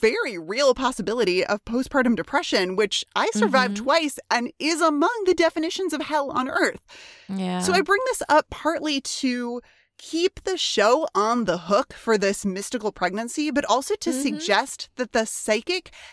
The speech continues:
Speaker 1: and energetic fallout of creating not just a sister for the Slayer, but a
Speaker 2: Mm-hmm.
Speaker 1: second pseudo-biological child for the mother of the Slayer.
Speaker 2: Yeah.
Speaker 1: A gestational parent will have unique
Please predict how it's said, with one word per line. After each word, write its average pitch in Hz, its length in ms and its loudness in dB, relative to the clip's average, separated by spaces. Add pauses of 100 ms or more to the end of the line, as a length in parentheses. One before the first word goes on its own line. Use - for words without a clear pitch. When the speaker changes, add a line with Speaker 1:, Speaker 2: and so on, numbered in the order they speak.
(140)
Speaker 1:
and 226 160 2 (100)
energetic 208 800 -2
fallout 254 680 0
of 202 100 -6
creating 208 680 -4
not 220 220 0
just - 260 -6
a 233 80 -4
sister - 500 -6
for 233 180 -6
the 160 160 -4
Slayer, 208 680 -2 (560)
but 233 180 4
a 226 40 4
Speaker 2:
Mm-hmm. 190 260 -4
Speaker 1:
second 269 360 2
pseudo-biological 240 1200 0
child 208 380 0
for 214 120 -6
the 196 120 -2
mother 180 500 -2
of 165 120 -6
the 160 80 -2
Slayer. 160 600 -6 (400)
Speaker 2:
Yeah. 180 420 -2 (200)
Speaker 1:
A 294 100 4
gestational 330 720 0
parent 285 320 -2
will 262 120 0 (120)
have 220 100 -2
unique 240 500 -4